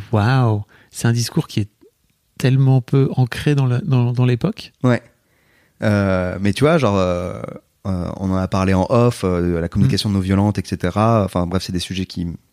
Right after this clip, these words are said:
Speaker 2: m'intéressent. Euh, et même la,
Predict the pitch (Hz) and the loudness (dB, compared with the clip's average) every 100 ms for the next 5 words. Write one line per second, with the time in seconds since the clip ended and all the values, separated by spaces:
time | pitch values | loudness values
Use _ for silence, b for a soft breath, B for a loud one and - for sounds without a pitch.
0 | _ 87 90 104 170 - b b b b | _ -6 -2 0 0 -4 b b b b
1 | b b b _ - 101 92 90 90 87 | b b b _ -4 0 2 0 -4 -6
2 | - 101 107 113 92 87 | -4 0 2 4 4 2